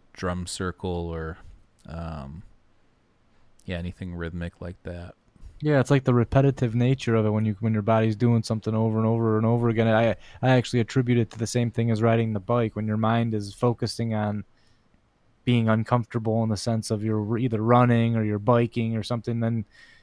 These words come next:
Speaker 2: your focus is drawn to that, and your other side of your mind is open to wander and, and, and, and bring in the outside. It's like you're breaking down that, that filter, which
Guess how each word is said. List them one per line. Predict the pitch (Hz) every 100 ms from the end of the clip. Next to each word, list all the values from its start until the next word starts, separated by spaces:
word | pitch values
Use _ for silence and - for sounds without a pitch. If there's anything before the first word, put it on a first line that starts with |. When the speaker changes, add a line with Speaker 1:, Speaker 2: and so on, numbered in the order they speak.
| _
Speaker 2:
your | 120 110
focus | - 131 120 113
is | 110 104
drawn | - 120 117 117
to | 113
that, | 117 123 117
and | 113
your | 113
other | 113 120 110
side | - 117 117
of |
your | 113
mind | 113 113 117 113
is | 107
open | 117 110 117
to | 107 107 101 - _ _ _ _ _ -
wander | 120 117 123 120 117 117
and, | 113 110 107 -
and, | - 113 110
and, | 117 113 107 _ _ _
and | 123 120 113
bring | 123 131
in | 127 131 123 120 113 104 _ _ _ -
the | 120
outside. | 113 110 - 123 127 107
It's | 104 101
like | 113 107
you're | 113
breaking | 104 120 117 120
down | 113 117 117 117
that, | 110 104 - _ - - - - _ - 117
that | 117
filter, | - 123 139 - 107 95 95
which | 113 - -